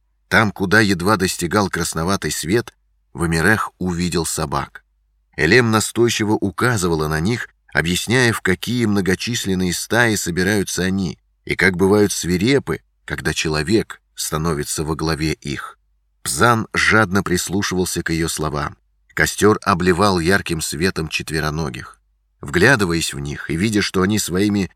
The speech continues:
широкими челюстями, высоким ростом и гибкостью походили более на гиену, чем на волка, Вамирех понял, какими опасными противниками они должны быть.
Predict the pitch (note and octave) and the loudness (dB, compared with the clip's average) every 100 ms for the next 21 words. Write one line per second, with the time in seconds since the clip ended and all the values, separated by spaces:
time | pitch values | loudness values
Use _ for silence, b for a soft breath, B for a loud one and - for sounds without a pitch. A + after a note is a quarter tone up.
0 | _ - F2+ G#2+ - F#2+ F#2 - A#2+ G#2+ | _ -2 2 2 2 0 0 2 2 2
1 | E2 - B1 - _ _ _ E2 G#2 G#2+ | -2 -6 -10 -12 _ _ _ -2 0 0
2 | G#2+ G2+ A#2+ A#2 - E2 E2 D2+ B2 - | 2 4 6 4 0 -2 -2 0 -2 -2
3 | G2 - F#2+ E2 _ _ - F2 E2 A2+ | -4 0 -2 -2 _ _ 0 2 4 2
4 | F2+ G#2 A2+ G2+ G2 D#2+ D#2+ D2+ B2+ A#2 | 4 4 4 4 2 0 -4 -2 -2 0
5 | E2+ - E2 E2 D#2+ E2+ D2 - _ _ | -2 -4 -4 -2 -2 -2 -4 -12 _ _
6 | _ _ _ - C#2+ D2+ G2 - - G#2+ | _ _ _ -10 -2 0 0 -2 -2 0
7 | F2+ C2 - _ _ _ E2+ - G#2+ G2 | 0 -6 -12 _ _ _ -2 0 2 2
8 | F2 A2 G2+ G2 F#2+ F2 E2 - A2 G2 | 2 0 0 0 -2 0 -2 -2 -2 -2
9 | G2 F#2 F2+ E2+ _ _ D2+ E2 D#2+ D#2 | 0 0 0 -2 _ _ 0 2 0 -2
10 | E2 D#2 C2+ - - | -2 -4 -6 -8 -16